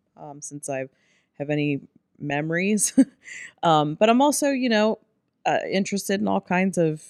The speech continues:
different spiritual things, and, um, I've got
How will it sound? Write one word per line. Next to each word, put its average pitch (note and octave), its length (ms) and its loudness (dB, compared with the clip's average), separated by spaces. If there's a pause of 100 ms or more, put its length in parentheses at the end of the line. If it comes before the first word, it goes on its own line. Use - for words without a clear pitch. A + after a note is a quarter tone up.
(160)
different D3+ 360 -6
spiritual D3 520 -6
things, F3+ 540 -4
and, C3+ 260 -6 (560)
um, D3 520 -6 (420)
I've C#3 220 -12
got D3 180 -6